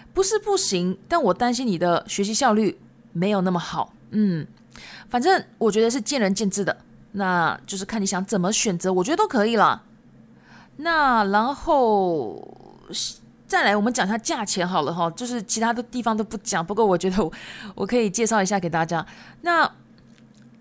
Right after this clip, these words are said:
一般来讲，一对一的老师，我们不讲网课哦，我们是讲这种实体的好了。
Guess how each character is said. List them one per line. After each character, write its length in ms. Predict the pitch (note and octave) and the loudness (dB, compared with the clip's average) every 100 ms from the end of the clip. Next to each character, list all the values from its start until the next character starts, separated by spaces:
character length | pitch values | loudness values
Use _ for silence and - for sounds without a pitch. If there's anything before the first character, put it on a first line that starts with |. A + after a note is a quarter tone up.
| - | -2
一 140 | F4+ | -2
般 220 | F#4+ F#4+ | 2 2
来 160 | F4+ B3 | 4 2
讲， 180 | B3+ G3+ | 0 -4
一 160 | - E4 | -2 0
对 180 | E4 D4 | 2 2
一 60 | |
的 80 | D4 | 2
老 180 | A#3+ D#3 | 2 2
师， 340 | E3 F3+ F3+ - | 0 0 -2 -2
我 100 | F#3 | -4
们 120 | F3+ | -4
不 160 | F3 B3+ | -4 -4
讲 220 | G#3+ G3 | 0 2
网 200 | A3 D#3 | 2 0
课 200 | - A3+ | -4 -2
哦， 180 | F#3+ F3+ | 2 2
我 60 | |
们 140 | F3 F#3+ | 2 -2
是 80 | A3+ | -4
讲 340 | - E3+ D#3 | -2 -2 -2
这 120 | G#3+ | -6
种 300 | F#3+ F3 D#3 D3 | -2 -2 -2 -4
实 220 | - G#3 | -4 -2
体 140 | A3+ | -2
的 100 | D3 | -2
好 160 | - E3 | -2 -2
了。 160 | B2+ | -4